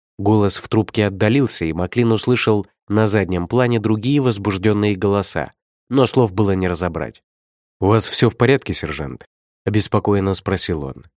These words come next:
Ричи ответила не сразу, но один из голосов на заднем плане зазвучал громче,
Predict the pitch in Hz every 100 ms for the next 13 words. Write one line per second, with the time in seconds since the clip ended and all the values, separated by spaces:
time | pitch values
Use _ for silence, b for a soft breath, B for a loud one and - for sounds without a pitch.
0 | _ _ _ - 113 151 - 156 143 139
1 | 135 135 139 127 110 90 82 85 92 101
2 | 107 107 90 104 101 - 101 95 92 92
3 | 87 87 85 107 120 120 110 98 98 -
4 | 107 104 113 87 71 - 62